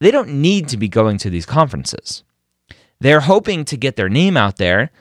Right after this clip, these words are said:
so that the right students are applying, so that the, the six thousand applications that they have to go through are the perfect applicants for them, and that makes their job much harder,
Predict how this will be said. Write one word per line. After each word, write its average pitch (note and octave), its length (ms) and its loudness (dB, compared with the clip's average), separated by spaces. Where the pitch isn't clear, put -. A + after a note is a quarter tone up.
so C#3 200 0
that C3+ 120 0
the F#2+ 120 0
right A2+ 340 0
students D#2 440 -4
are C#2 120 0
applying, D2 540 -6
so A#2+ 180 0
that A2+ 240 4
the, G#2+ 380 2
the G#2 300 -2
six - 420 -6
thousand G#2+ 360 2
applications G2 640 -4
that F2+ 120 -8
they F2 100 -2
have F2+ 160 -4
to G2 80 -8
go F2 380 -2
through F2+ 520 -2
are A2 200 4
the G#2 180 -2
perfect - 680 0
applicants F2 480 -4
for F2+ 160 -4
them, E2+ 280 -2
and C3 80 0
that E2+ 100 -2
makes B2+ 240 -2
their B2+ 100 0
job G2+ 300 0
much F2+ 180 -6
harder, C#3 440 2